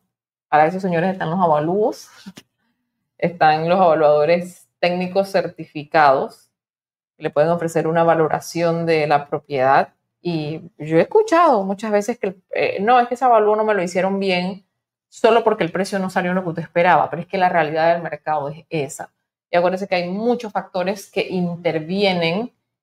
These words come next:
a la hora de estimar el valor de una propiedad, que son, uno, eh, la ley de urbanismo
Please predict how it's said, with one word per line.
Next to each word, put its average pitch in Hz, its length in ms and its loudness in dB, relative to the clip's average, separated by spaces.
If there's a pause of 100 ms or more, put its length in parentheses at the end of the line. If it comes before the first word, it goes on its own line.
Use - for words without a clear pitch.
(180)
a 165 100 2
la 160 160 4
hora 165 160 4
de 175 60 2
estimar 170 340 -4
el 170 80 0
valor 156 240 2
de 156 60 -2
una 147 180 -4
propiedad, 156 520 2
que 160 100 -12
son, 135 380 -4 (800)
uno, 381 520 4 (160)
eh, 175 680 0 (160)
la 185 560 6
ley 196 300 0
de 202 280 2
urbanismo 165 580 -6